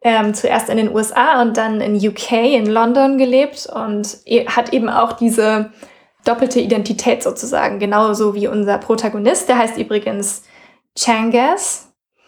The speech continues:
Und, äh, Changas fühlt sich auch einerseits als Pakistani, andererseits als U-S-Amerikaner in der Zeit, als er dort lebt. Und irgendwie, also ich glaub, ich hab mal ein Interview von dem Autor gesehen und er meinte,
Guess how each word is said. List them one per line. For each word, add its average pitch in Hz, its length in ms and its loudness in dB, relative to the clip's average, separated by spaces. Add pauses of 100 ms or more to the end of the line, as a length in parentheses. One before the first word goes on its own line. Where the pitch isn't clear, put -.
(360)
Und, 208 540 -2
äh, 208 180 -2
Changas 226 420 0
fühlt 240 200 0
sich - 200 -4
auch 214 440 0
einerseits 214 480 0
als 202 180 -6
Pakistani, 226 840 -2 (400)
andererseits 214 960 2
als - 680 -2
U-S-Amerikaner 262 1160 0
in 233 60 -2
der 233 140 0
Zeit, 240 240 0
als 233 140 0
er 226 80 -4
dort 226 200 -4
lebt. 247 380 -4
Und 226 540 -4 (600)
irgendwie, 254 680 4
also 214 140 0
ich 226 120 -8
glaub, 233 380 2
ich - 160 -6
hab 233 100 0
mal 220 120 -2
ein - 40 -4
Interview 247 380 0
von 214 380 -6
dem 208 160 -6
Autor 220 340 -4
gesehen 208 400 0
und 202 240 -8
er 208 140 -8
meinte, 208 520 0